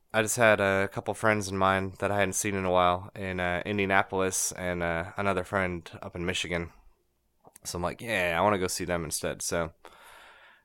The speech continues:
that's what I did. So dude dropped me off at the highway to keep on going. And so instead of Asheville, I'm heading, uh, west at this point. And I got, uh,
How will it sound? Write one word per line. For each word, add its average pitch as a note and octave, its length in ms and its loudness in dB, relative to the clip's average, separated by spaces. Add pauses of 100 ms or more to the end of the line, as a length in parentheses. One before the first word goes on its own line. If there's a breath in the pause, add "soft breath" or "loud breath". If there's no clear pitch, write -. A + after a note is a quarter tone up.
(280 loud breath)
that's A#2+ 180 2
what A2 120 8
I G2 40 4
did. G#2 220 2 (320)
So G2+ 480 2
dude G#2 220 -2
dropped G2+ 200 4
me G2+ 60 2
off F#2+ 140 4
at F#2+ 60 -4
the F2+ 60 -2
highway F#2+ 400 4 (140)
to - 80 -12
keep - 160 -8
on F#2 180 2
going. F2+ 320 2 (580 soft breath)
And F#2 120 -8
so - 240 -2
instead F2 280 0
of E2 60 2
Asheville, E2+ 440 0
I'm F2 100 -6
heading, E2+ 320 -2
uh, D#2 280 -4
west D#2+ 720 -4
at D#2+ 120 -12
this E2 180 -6
point. D#2+ 320 -6 (1080 soft breath)
And D#2+ 640 -6 (1600 soft breath)
I G#2+ 60 0
got, A#2 320 6
uh, G#2 540 4